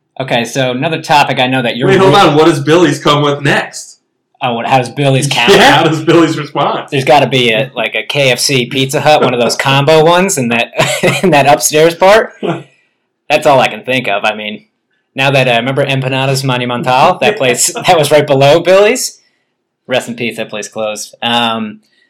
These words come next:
Speaker 1: so I know this is a thing that's gonna get you real hot, Matt, and that's managers wearing uniforms, uh, as opposed to pretty much any other sport,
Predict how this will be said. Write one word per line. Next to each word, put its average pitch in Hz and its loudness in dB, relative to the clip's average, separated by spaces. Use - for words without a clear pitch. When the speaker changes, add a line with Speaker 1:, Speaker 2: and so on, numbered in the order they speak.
Speaker 1:
so - -2
I 131 0
know 139 0
this 151 0
is 113 -8
a 107 -2
thing 123 -4
that's 110 -6
gonna 110 -8
get 104 -2
you 120 -4
real 120 0
hot, 113 0
Matt, 95 -2
and 107 -14
that's - -8
managers 127 -2
wearing 120 0
uniforms, 110 -6
uh, 110 0
as 117 -10
opposed 117 -6
to 107 -6
pretty 185 0
much 135 -2
any 156 -2
other 123 -4
sport, 139 -4